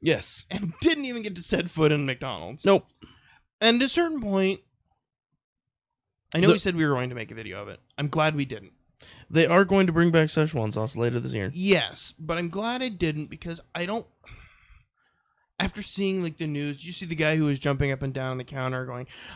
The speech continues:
Speaker 2: "Want my Szechuan sauce? I'm Pickle Rick!" I was like, "Oh my God, I'm,
Speaker 1: <laughs>
Speaker 2: I wish I could have been there to film that." But it's like, I can't imagine the pure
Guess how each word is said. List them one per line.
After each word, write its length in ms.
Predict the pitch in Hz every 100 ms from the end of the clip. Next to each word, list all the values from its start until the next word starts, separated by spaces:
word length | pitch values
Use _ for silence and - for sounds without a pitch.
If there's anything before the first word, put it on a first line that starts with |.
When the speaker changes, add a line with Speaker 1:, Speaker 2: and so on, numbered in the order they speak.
| 156
Speaker 2:
"Want 340 | 151 240 254
my 120 | 226 196
Szechuan 800 | - 254 254 233 220 196 175
sauce? 500 | 175 180 160 139 147 - - -
I'm 220 | 240 277 -
Pickle 400 | 285 294 262 240
Rick!" 840 | 226 294 302 302 294 277 247 - -
I 60 | 202
was 160 | 196
like, 200 | 185 170 - _ _
"Oh 160 | 110 240
my 140 | -
God, 320 | 143 160 156
I'm, 160 | 147 143
Speaker 1:
<laughs> 480 | 220 185 202 180 175
Speaker 2:
I 80 | 185
wish 240 | 226 -
I 60 | -
could 160 | 214
have 80 | 180
been 120 | 175
there 120 | 170
to 80 | 151
film 400 | 143 165 151 123 131 139
that." 560 | 151 202 294 285 - - _ _ _ _ _ _ _ -
But 140 | 208
it's 120 | 196
like, 200 | 196 - 196
I 120 | 233
can't 400 | - 285 311 -
imagine 920 | 208 185 185 185 196 175 160 143 135 - _ _ _ _ _ _ _ -
the 100 | 185
pure 680 | - - 277 262 175 135